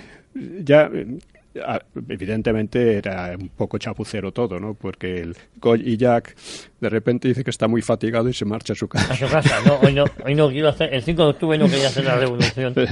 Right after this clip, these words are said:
Speaker 1: <laughs> No estaba muy
Speaker 2: <laughs> No estaba, yo creo que no estaba muy por la labor.
Speaker 1: Y de, y, y entre tanto, pues, la Alianza Obrera, eh, allí, pues, repartía miles de proclamas.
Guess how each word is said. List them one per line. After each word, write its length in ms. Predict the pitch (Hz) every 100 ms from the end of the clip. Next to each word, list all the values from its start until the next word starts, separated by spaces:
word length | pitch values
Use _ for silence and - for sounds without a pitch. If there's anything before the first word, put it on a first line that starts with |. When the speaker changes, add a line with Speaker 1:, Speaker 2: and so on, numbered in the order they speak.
| 123
Speaker 1:
<laughs> 260 | - 151 -
No 180 | 123
estaba 420 | 123 - 110 101 95
muy 540 | 92 92 87 80 87
Speaker 2:
<laughs> 120 | - -
No 60 |
estaba, 380 | 127 - - 123
yo 120 | 165
creo 140 | 175 165
que 60 |
no 60 | 165
estaba 240 | - 156
muy 100 | 151
por 140 | 147 139
la 80 |
labor. 300 | 120 104 92 - _ _ _ _ _ _ - - -
Speaker 1:
Y 60 | 123
de, 160 | 120
y, 200 | - 127 -
y 80 |
entre 220 | 120 113 110
tanto, 280 | 123 131
pues, 200 | 117 107
la 160 | 117 98
Alianza 360 | 104 117 110 117
Obrera, 440 | 123 117 113 113 117 90 69
eh, 20 |
allí, 220 | 95 113 110
pues, 160 | 113
repartía 480 | 101 101 95 127 110
miles 300 | 110 107 104
de 80 | 113
proclamas. 640 | 110 110 123 107 110 117